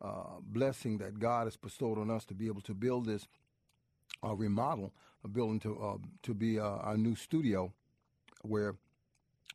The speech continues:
some of you, our radio listeners, can come in and be a part of the audience. I, many times I get calls, and some of you say, "Well, where are you teaching at, and, or where are you preaching at?" And we would like to, uh,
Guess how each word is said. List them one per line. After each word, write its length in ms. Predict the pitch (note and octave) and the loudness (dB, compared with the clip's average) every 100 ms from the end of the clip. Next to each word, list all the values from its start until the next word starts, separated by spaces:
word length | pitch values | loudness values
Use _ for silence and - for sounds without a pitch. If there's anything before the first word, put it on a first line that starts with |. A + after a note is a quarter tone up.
| - | -4
some 260 | - A#2+ | 0 2
of 60 | A#2 | 2
you, 140 | A2+ | 2
our 100 | G#2 | 2
radio 240 | G#2+ A2 G#2 | 0 0 0
listeners, 340 | G#2+ - G2+ | 0 -4 -10
can 140 | G#2+ | -8
come 240 | F#2 A#2 G#2+ | -4 0 0
in 180 | G#2+ G#2 - - - | 0 -4 -8 -20 -8
and 100 | G#2+ | -2
be 80 | A2+ | 0
a 60 | A2+ | 2
part 260 | - A#2 | 2 2
of 100 | G#2+ | 2
the 60 | G#2 | 0
audience. 500 | A2 C#3 A2+ G2 - | 2 2 0 -4 -8
I, 220 | G#2+ G#2 A2 | -8 -8 -8
many 340 | G#2 A2 A2 | -6 -4 -4
times 360 | A2 A#2 G#2 G#2 | -4 -4 -4 -4
I 20 | |
get 160 | G2+ G2 | -8 -6
calls, 380 | - G2+ G#2 G2+ | -2 0 0 -2
and 120 | G2+ | -6
some 180 | G#2+ G#2 | -4 -4
of 40 | |
you 80 | G2 | -4
say, 120 | A2 | -4
"Well, 200 | G#2 G2+ - _ _ _ _ _ _ - | -4 -4 -8 _ _ _ _ _ _ -8
where 260 | A2+ A#2 G#2+ | 0 4 4
are 80 | G2+ | 2
you 160 | G2+ | -2
teaching 420 | G2+ - A#2+ - G#2+ | -4 -4 -4 -4 -4
at, 160 | G2+ | -4
and, 140 | G2 F#2+ - - - _ | -6 -8 -16 -20 -20 _
or 180 | A2 A2 | -8 -6
where 260 | G#2 A2 G#2 | 0 2 2
are 60 | |
you 180 | G#2 G#2 | 2 -2
preaching 460 | G2+ B2 A#2 G#2+ G2+ | 0 0 0 -2 -2
at?" 160 | G2+ | -2
And 300 | G#2 G#2 G2+ | -4 -4 -2
we 100 | G#2+ | 0
would 160 | G#2+ G#2 | 0 0
like 260 | G#2 G2+ - | 0 -2 -6
to, 260 | B2 G#2+ | -4 -4
uh, 120 | G#2 | -4